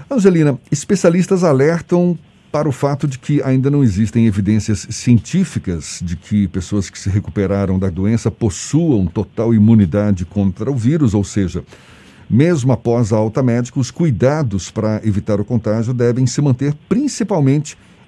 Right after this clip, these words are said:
entre pessoas com sistema imunológico mais frágil. No caso dos idosos que se recuperaram da covid dezenove, que cuidados devem ser esses?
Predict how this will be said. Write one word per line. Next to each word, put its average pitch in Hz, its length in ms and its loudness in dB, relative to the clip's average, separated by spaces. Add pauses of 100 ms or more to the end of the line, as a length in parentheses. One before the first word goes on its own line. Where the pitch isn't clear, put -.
entre 143 420 0
pessoas 131 460 -2
com 143 100 0
sistema 131 380 -2
imunológico 131 580 0
mais 131 400 -2 (240)
frágil. 107 680 -2 (880)
No 285 120 2
caso 180 380 2
dos 156 220 0
idosos 123 640 2
que - 80 -14
se - 100 -2
recuperaram 113 640 0
da 107 80 0
covid 104 340 -2
dezenove, 101 460 0
que - 240 -6
cuidados 131 840 0
devem 95 300 0
ser 87 240 -4
esses? - 480 -10